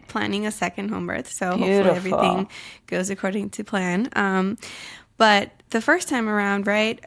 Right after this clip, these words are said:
Speaker 1: um, I, my midwives knew that that was just
Speaker 2: Mm-hmm.
Speaker 1: so important to me. I wanted to nurse,
Speaker 2: Mm-hmm.
Speaker 1: and that was, um, that was a, the,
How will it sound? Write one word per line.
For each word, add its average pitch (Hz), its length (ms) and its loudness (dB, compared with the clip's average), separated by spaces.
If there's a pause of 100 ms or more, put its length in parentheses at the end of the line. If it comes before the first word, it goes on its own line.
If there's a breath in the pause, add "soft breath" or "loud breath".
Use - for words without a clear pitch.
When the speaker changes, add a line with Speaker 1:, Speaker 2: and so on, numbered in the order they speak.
Speaker 1:
um, 190 580 2 (840 loud breath)
I, - 120 0
my 220 140 4
midwives 196 520 2
knew 185 300 -2 (120)
that 185 160 -4
that 180 180 4
was 185 200 -2
just 160 100 -2
Speaker 2:
Mm-hmm. 170 100 -2 (260)
Speaker 1:
so 202 60 6
important 190 440 -2
to - 100 -8
me. - 200 -8
I - 60 -8
wanted 190 320 -6
to 247 100 -4
nurse, 254 380 2
Speaker 2:
Mm-hmm. 285 80 -4
Speaker 1:
and 190 180 -2
that 185 160 -2
was, 190 360 -4
um, 190 500 -2 (760)
that 220 100 2
was 240 180 2
a, 220 340 2
the, 220 140 -4